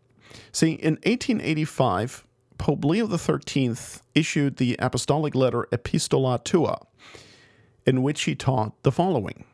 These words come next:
quote, "It is to give proof of a submission which is far from sincere to set up some kind of opposition between one pontiff and another. Those who,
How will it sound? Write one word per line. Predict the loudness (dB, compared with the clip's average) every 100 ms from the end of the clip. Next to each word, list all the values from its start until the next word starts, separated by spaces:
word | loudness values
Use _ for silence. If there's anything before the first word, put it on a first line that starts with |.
| _ _ _ _ -4
quote, | 2 2 0 -14 _ _ _ _ -20 -10 0
"It | 2
is | 2 0
to | 0
give | 0 0 -4
proof | 2 2 2 0
of | 0
a | 0
submission | 0 2 2 2 0 0
which | 0 0
is | -4
far | 2 2 2
from | -2 -2
sincere | 0 0 0 0 2 2 0 -4 -10 -20 -20 -2
to | 0
set | 2 4 2
up | 0
some | 0 0 0
kind | 0 2 2
of | 2
opposition | 0 0 0 2 2 0 -2 -2 -10 -2
between | -2 2 2 2
one | 2 2 0
pontiff | 0 0 2 -2 -2 0
and | 0 2
another. | 0 0 0 -6 -12 _ -20 -20 -20 _ _ 2
Those | 2 2 -2
who, | 0 0 -2